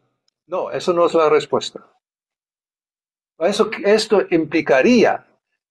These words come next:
que alguna vez mi madre Yashoda, Radharani estuvieron en el mundo material, ahora han vuelto al mundo espiritual y ya no van a volver porque ya saben de qué se trata. No, no, no, no, eso no es así.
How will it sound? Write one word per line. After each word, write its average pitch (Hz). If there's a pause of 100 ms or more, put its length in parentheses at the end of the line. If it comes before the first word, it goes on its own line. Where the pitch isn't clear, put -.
(120)
que 143
alguna 226
vez 196
mi 139
madre 185
Yashoda, 160
Radharani 147
estuvieron 139
en 175
el 123
mundo 107
material, - (320)
ahora 202
han 196
vuelto 170
al 151
mundo 151
espiritual 131
y 240
ya 175
no 202
van 151
a 127
volver 113
porque 139
ya 117
saben 135
de 107
qué 104
se -
trata. - (760)
No, 101
no, 117
no, 92
no, -
eso 117
no 98
es -
así. -